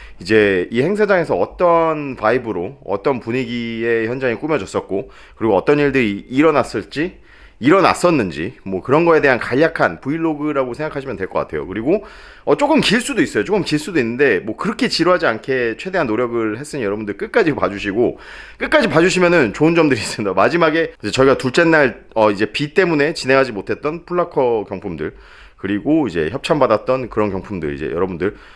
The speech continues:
다 타가셨으면 합니다. 그리고 영상 시작하기 전에, 어, 내일,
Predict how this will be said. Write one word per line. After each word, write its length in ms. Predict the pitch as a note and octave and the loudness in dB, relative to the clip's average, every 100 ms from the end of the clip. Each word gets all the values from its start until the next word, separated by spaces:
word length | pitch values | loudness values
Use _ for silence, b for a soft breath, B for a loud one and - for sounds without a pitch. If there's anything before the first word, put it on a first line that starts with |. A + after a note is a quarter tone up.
| B B | B B
다 340 | - G#2+ D#2 - - | -4 0 0 -2 -8
타가셨으면 1040 | D3+ C#3+ B2 - G#2+ G2 F#2 B2+ D3 C#3 | -2 -2 -2 -4 -2 0 2 0 0 -4
합니다. 400 | B2+ A#2 D2 C#2 - - | -2 -2 0 -4 -8 0
그리고 180 | D#3+ | 4
영상 220 | D3+ E3+ F3+ | 4 4 4
시작하기 380 | A3 A3 G3+ | 2 4 2
전에, 380 | C#3 C#3 D#3 G#2+ | 4 4 6 4
어, 520 | D2 G#2 G#2 G2 F#2 - b b b | 2 2 4 2 -2 -10 b b b
내일, 440 | G2+ F3 D#3 D#2+ | 4 6 4 2